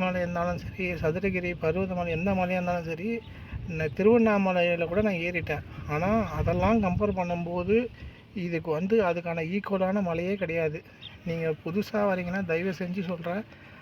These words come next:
மலையோடயே போயிடுங்க, சாமி பார்த்துட்டு போயிடுங்க. ஒரு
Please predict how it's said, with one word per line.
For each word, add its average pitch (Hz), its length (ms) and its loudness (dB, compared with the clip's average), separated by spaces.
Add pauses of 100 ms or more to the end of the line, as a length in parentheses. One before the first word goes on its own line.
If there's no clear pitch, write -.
(240)
மலையோடயே 196 500 4
போயிடுங்க, 170 340 -2
சாமி 185 360 -2
பார்த்துட்டு 170 340 -4
போயிடுங்க. 151 280 -4 (1000)
ஒரு 160 100 0